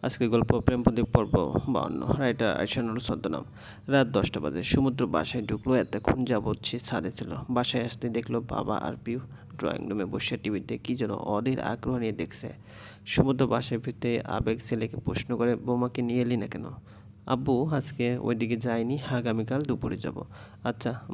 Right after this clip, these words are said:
বস আমার পাশে, কথা আছে তোমার সাথে।" সমুদ্র কিছুটা অবাক হলো, এরপর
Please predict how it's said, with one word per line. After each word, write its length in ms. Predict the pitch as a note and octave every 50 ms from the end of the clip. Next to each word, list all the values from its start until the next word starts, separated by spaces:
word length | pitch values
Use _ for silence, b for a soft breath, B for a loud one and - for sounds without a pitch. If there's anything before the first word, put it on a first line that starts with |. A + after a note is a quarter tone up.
| A#2+
বস 260 | A2+ A#2 A#2 A#2+ A#2 A2
আমার 160 | G#2 G#2+ A2
পাশে, 300 | - - - - - - - - - -
কথা 280 | - B2 A#2+ A#2+ B2+
আছে 200 | A#2 A2 - A#2+
তোমার 220 | G#2+ - G2+ E2+ -
সাথে।" 280 | - - - - A2 - B B B B B B B B B B B B B B B B - - - - -
সমুদ্র 360 | - - D#3 D#3 D#3 E3 D#3+
কিছুটা 400 | D#3 C#3+ B2 - C3 C3 A#2 G2+
অবাক 200 | G#2 G#2+ A#2+ A#2
হলো, 240 | - C3 B2+ B2+ C3+
এরপর 440 | C3 B2 A#2+ A#2 - - C3 C3